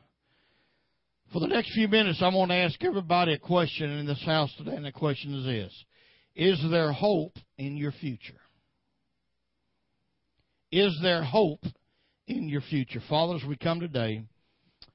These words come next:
we thank you and we praise you, God, for the privilege we have to come together in your house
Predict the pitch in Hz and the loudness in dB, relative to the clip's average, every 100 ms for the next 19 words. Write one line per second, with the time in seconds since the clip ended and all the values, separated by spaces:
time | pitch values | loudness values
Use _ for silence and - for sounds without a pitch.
0 | _ 127 127 165 165 160 165 165 160 165 | _ -6 -2 2 2 2 2 2 2 2
1 | 139 117 127 120 131 135 - 127 120 160 | 2 2 -2 0 2 2 0 -6 0 2
2 | 147 143 131 135 147 135 131 117 127 - | 2 2 0 -2 0 2 0 -2 -4 -2
3 | 143 147 143 151 147 151 156 127 101 101 | -2 0 4 4 4 2 0 0 -4 -10
4 | - | -16